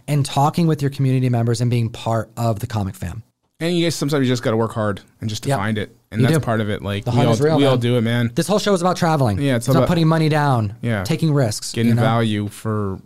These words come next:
Speaker 2: you know, your efforts and your knowledge, because really, you know, you're not always there to educate a person. Like, that's their job, man. I've come to the conclusion where, like, I'm not here to educate you. You're not paying me to educate you.
Speaker 1: Right.
Speaker 2: I'm here to get your books.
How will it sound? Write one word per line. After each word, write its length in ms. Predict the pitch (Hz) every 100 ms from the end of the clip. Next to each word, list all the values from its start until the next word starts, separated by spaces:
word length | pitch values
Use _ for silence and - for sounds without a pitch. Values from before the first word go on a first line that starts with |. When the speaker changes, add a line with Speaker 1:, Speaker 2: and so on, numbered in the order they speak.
| -
Speaker 2:
you 120 | 98
know, 120 | 85
your 260 | 87 117 -
efforts 640 | 107 117 113 - - - -
and 200 | 101 104
your 100 | 113
knowledge, 460 | 110 120 117 98
because 340 | - 107 104 101
really, 400 | 117 143 123 - - - - _ -
you 100 | 117
know, 60 |
you're 140 | 120 143
not 160 | 180 165
always 280 | 160 139
there 180 | 104 131
to 160 | 131 -
educate 440 | 110 131 - 107
a 60 | 67
person. 460 | - 98 - 90
Like, 260 | 92 90 95
that's 220 | 113 -
their 180 | - 147
job, 360 | 120 107 113 92
man. 360 | 87 90 87 -
I've 180 | 92 107
come 160 | 147 156
to 60 |
the 80 | 135
conclusion 420 | 113 113 123 117
where, 60 | 107
like, 180 | 101 101
I'm 140 | 120
not 140 | 160 139
here 180 | 131
to 200 | 127 -
educate 640 | 80 104 110 110 104 98 -
you. 420 | 95 101 95 92 107
You're 120 | 104
not 180 | 127 -
paying 280 | - 131 160
me 100 | 139
to 60 |
educate 400 | 110 107 113 117
you. 320 | 110 117 139 - - -
Speaker 1:
Right. 180 | 117 113
Speaker 2:
I'm 120 | - 123
here 200 | 139 139
to 440 | - 123 120 104
get 260 | 104 104 -
your 80 |
books. 500 | 107 147 156 151 -